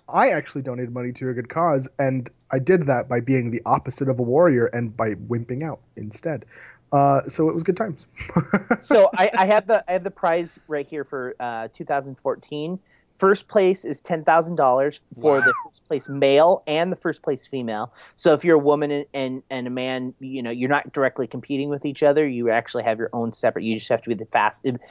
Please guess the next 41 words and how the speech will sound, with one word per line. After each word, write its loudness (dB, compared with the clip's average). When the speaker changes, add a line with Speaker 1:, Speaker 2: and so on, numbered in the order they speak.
Speaker 2:
the, 2
the 2
strongest 0
woman -4
or -8
the -10
strongest -10
man. -6
Uh, 4
second 2
place 2
is -10
four 0
thousand, 0
both -2
for -4
the -4
male -8
and -10
female. -4
Third 4
place 4
is -12
three 0
thousand, 4
fourth -2
place -4
is -16
two -8
thousand, 0
fifth -8
place -6
is -20
one 2
thousand. 0
And 4
then 6
they 6
also 4
have 2
teams. -2